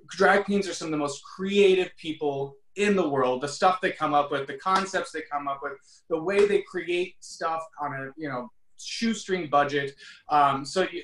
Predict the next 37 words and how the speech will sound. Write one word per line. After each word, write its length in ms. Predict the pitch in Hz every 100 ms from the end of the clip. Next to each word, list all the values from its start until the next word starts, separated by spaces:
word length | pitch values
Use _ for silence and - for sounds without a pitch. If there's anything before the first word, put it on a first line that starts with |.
| 156
that's 280 | 165 165 -
not 200 | 180 170
an 80 | 160
energy 320 | 160 165 143 147
that 180 | 143
all 80 | 147
of 60 | 143
a 40 | 143
sudden 520 | 156 147 143 143 139 _
you're 220 | 151 139
shutting 500 | 135 - 160 151 143
down 480 | 139 143 147 123 120
or 220 | 120 120 127
you're, 240 | 127 135
you're, 300 | 139 135 135 -
you're 140 | 131 120
sheltering 600 | - 151 - 147 135 131
that 180 | 135 135
energy 360 | 143 139 139 135
in 140 | 123
place. 420 | - 151 120 -
No, 120 | 139 135
that, 160 | 139 - - _
that 160 | 147 143
energy 280 | 147 139 139
doesn't 360 | 139 135 135
shelter 340 | - 139 131 123
in 60 |
place. 260 | 117 117 -
It, 140 | 123 -
it 160 | 151 139
needs 260 | 135 127 -
to, 220 | 131 117 - - _
to 80 | 147 135
be 140 | 131
somewhere. 460 | 131 120 107 104 101
So, 400 | - 135 120